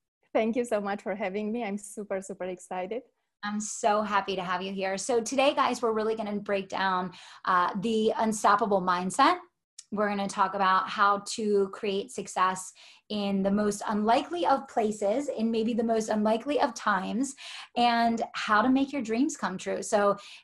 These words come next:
Speaker 2: buckle up. It's gonna be a fun episode. Uh, Larissa has an amazing story to share. And I would love if you would start off by telling the audience a little bit about yourself, your business, and just a, a bit about your story, just to give some context before we dive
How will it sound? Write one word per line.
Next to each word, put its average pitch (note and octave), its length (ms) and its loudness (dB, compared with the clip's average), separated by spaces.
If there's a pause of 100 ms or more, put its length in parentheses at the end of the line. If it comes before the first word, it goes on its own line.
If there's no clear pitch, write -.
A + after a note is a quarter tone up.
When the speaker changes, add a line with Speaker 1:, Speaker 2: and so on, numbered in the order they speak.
(120)
Speaker 2:
buckle B3+ 320 8
up. D4+ 220 6
It's - 160 -6
gonna A3+ 160 0
be A3 80 2
a G3+ 60 2
fun A3+ 220 0
episode. A3 600 4
Uh, A3 220 2
Larissa G3+ 400 2
has G3+ 160 -2
an G3 80 -2
amazing G#3 420 -2
story G3+ 320 -2
to G3 80 -6
share. F#3 500 0 (300)
And A3 300 4
I D4 260 2
would F#4+ 160 0
love A3 300 4
if G3+ 160 -8
you G#3 80 0
would G3+ 100 2
start F#3+ 220 -2
off F#3 180 0
by F#3 120 0
telling F#3+ 360 -4
the F#3+ 80 -6
audience F#3+ 400 -2
a G3+ 40 -8
little G3+ 200 0
bit G3 140 -2
about F#3 320 0 (100)
yourself, C4 480 -2 (320)
your F3 140 -8
business, A3+ 640 -2 (300)
and G3 240 -2
just A3 180 -6
a, - 240 0
a B3 60 0
bit D4+ 160 0
about C#4 200 0
your A#3+ 120 -2
story, G#3 320 -2
just G3+ 180 -6
to G#3+ 60 -10
give G3+ 160 0
some G#3+ 160 -4
context F#3+ 500 -4
before F#3 240 -4
we F3+ 80 -2
dive F3 220 -8